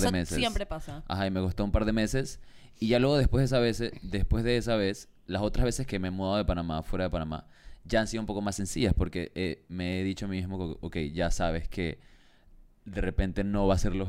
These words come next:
Speaker 1: lo, lo más genial al principio", pero si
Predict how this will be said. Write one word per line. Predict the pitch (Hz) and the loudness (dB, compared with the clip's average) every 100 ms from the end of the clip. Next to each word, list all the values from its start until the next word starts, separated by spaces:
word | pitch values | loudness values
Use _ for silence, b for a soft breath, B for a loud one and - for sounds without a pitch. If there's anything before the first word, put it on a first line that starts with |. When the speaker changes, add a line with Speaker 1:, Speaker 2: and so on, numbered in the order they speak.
| 104 | -2
Speaker 1:
lo, | 92 90 - 87 | 0 2 2 2
lo | 87 | 2
más | 90 - | 4 4
genial | 101 87 87 | 4 2 2
al | 90 | 2
principio", | 82 - 113 - 71 b b - | 0 2 2 4 2 b b 0
pero | 101 92 - - - - | 2 2 0 -8 -20 -14
si | - 104 95 85 | 0 2 4 2